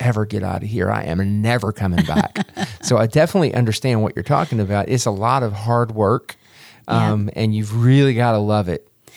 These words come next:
Speaker 2: It, it is. And, you know, and I've always loved them, but the, I never really loved the work that much that entailed as, as a kid. My dad, back in, in two thousand and nine,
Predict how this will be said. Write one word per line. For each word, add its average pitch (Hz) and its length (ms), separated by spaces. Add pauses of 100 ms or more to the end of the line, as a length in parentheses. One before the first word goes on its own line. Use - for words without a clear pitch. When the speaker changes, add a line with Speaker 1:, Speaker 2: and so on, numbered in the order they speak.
(280)
Speaker 2:
It, 254 180
it 302 200
is. 247 480
And, 226 180
you 240 140
know, 233 100
and 226 120
I've 220 140
always 247 320
loved 190 280
them, 185 180
but 185 160
the, 180 220
I 202 120
never 208 400
really 190 300
loved 180 380 (120)
the 170 120
work 165 380 (100)
that 160 260
much - 480
that 165 260
entailed 165 580
as, 170 200
as 175 220
a 147 40
kid. 160 400 (300)
My 208 160
dad, 214 380
back 196 280
in, 165 320
in 185 200
two 208 180
thousand 175 380
and 170 120
nine, 170 380